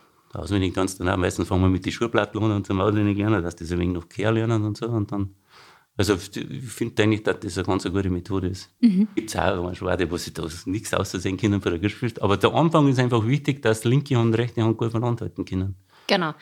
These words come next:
Speaker 2: weil das sagen ja immer viele nicht, dass das Schwere am Zugenspielen, dass du rechts und links was anderes tust,
Speaker 1: Ja.
Speaker 2: nicht? Aber das
Speaker 1: Mhm.
Speaker 2: hab ich jetzt auch noch nicht gehört, dass du mit der Basshand anfängst.
Speaker 1: Ja, das tue ich seit, das war meine Schule, kann ich dazu sagen, das ist die erste Übung.
Speaker 2: Aha.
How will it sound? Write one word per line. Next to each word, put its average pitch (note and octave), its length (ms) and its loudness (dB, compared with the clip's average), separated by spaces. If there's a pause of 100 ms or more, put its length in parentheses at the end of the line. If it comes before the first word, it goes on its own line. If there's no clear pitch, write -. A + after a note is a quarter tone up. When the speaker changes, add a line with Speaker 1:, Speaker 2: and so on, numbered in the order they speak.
(160)
Speaker 2:
weil G#3+ 100 4
das A3 100 2
sagen A3+ 160 2
ja A3 60 6
immer G3+ 160 2
viele A3 160 0
nicht, G#3 200 2
dass F#3 100 -8
das F3+ 220 -2
Schwere F3 360 0
am F3 180 -4
Zugenspielen, G3 420 -4
dass F3 120 -6
du - 120 -12
rechts F3 200 -6
und F3 80 -4
links F#3 360 -4
was E3+ 120 -6
anderes E3 280 -4
tust, F3 260 2
Speaker 1:
Ja. G#2 120 4
Speaker 2:
nicht? G3 220 -4 (280)
Aber E3+ 120 0
das G3+ 80 2
Speaker 1:
Mhm. - 20 4
Speaker 2:
hab G#3+ 60 2
ich A#3 60 2
jetzt A3+ 100 -2
auch F#3 80 4
noch G3 80 0
nicht F#3+ 200 -2
gehört, F#3 200 -2 (200)
dass E3+ 120 -10
du - 60 -8
mit D#3+ 100 -10
der E3 60 -6
Basshand - 520 -2
anfängst. - 480 -10 (380)
Speaker 1:
Ja, C3 240 4
das C#3 240 -10
tue C#3+ 140 0
ich C3+ 100 -2
seit, C3+ 240 -4
das A#2 140 -4
war A#2+ 120 4
meine A#2 160 6
Schule, C#3 300 2 (200)
kann A#2 200 -4
ich A2 80 -12
dazu G#2+ 160 0
sagen, C3 180 4
das A#2+ 120 2
ist - 80 -8
die B2 80 4
erste C3+ 220 4
Übung. G#2+ 300 2 (160)
Speaker 2:
Aha. F#3 300 0